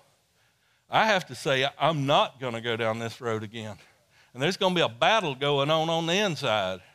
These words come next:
right? I want freedom. I wanna walk with Jesus. I wanna be completely sold out to him. Then I've got to, I have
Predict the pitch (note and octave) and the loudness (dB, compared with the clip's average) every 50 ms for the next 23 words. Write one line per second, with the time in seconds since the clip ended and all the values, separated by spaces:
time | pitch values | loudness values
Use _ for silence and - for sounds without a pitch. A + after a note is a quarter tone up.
0 | _ _ _ _ _ _ - B2 C#3+ F3+ G3+ G3+ F3+ _ _ _ _ _ _ _ | _ _ _ _ _ _ -2 0 2 2 2 0 -4 _ _ _ _ _ _ _
1 | _ _ _ _ _ _ _ _ _ _ _ - B2+ F3 A#3 A#3 A3 A3 - - | _ _ _ _ _ _ _ _ _ _ _ 0 2 2 2 2 0 -2 -4 -6
2 | - G#3 A3 B3 B3 G#3+ F3+ E3 F3 G3+ A#3+ A#3+ A#3 G#3 D#3+ C#3+ C3+ C#3 E3+ G3+ | 0 2 2 4 4 4 4 4 4 4 4 4 2 2 2 0 0 2 4 4
3 | A3 A3 - - D#3+ D#3 C#3+ A#2+ A2 C3+ F#3+ A#3 A#3+ G#3+ E3 - C3+ A2 - - | 4 4 2 -2 -6 -8 -8 -6 -4 -2 0 0 2 0 0 -2 -4 -6 -8 -12
4 | - - _ - _ - D#3 G#3+ A#3+ A#3+ G3+ E3+ D3+ G3 F#3+ F3+ - F3+ D3 C#3+ | -14 -14 _ -14 _ 0 2 2 4 4 2 2 2 0 0 0 0 -2 -2 -2
5 | - - - - - A#3 B3+ C4 G#3+ - F#3 G3+ G#3+ G#3+ G3 F3+ _ _ _ _ | -4 -10 -12 -6 -2 0 0 0 0 -4 -2 -2 -2 -2 -2 -4 _ _ _ _
6 | _ _ _ - - - - A3+ A3+ A3 G#3+ G3+ G3+ G3 F#3+ F#3+ - - D3 D3+ | _ _ _ -8 -4 0 2 4 4 4 4 4 4 4 4 4 2 -2 -4 -4
7 | E3 F#3 E3+ C3+ G#2 F#2+ F2+ - _ _ _ _ _ _ _ _ _ _ _ _ | -2 0 0 0 0 -2 -4 -10 _ _ _ _ _ _ _ _ _ _ _ _
8 | _ _ _ _ _ _ _ _ _ _ _ _ _ _ _ _ _ _ _ _ | _ _ _ _ _ _ _ _ _ _ _ _ _ _ _ _ _ _ _ _
9 | _ - B2 C#3 E3+ G3+ F#3+ C#3 B2 A#2+ D3+ D#3+ E3 D3 - - A#2 A#2 A#2 B2 | _ -6 0 2 2 2 2 0 -2 0 2 2 2 2 0 -4 -4 -4 -2 -2
10 | C3+ C#3+ D3+ _ _ - - D#3+ F3 F3 F3 D#3+ C3+ D3+ D#3 C#3 A#2+ A2+ | -4 -6 -8 _ _ -2 2 4 4 4 4 2 0 -2 -2 -2 -2 -4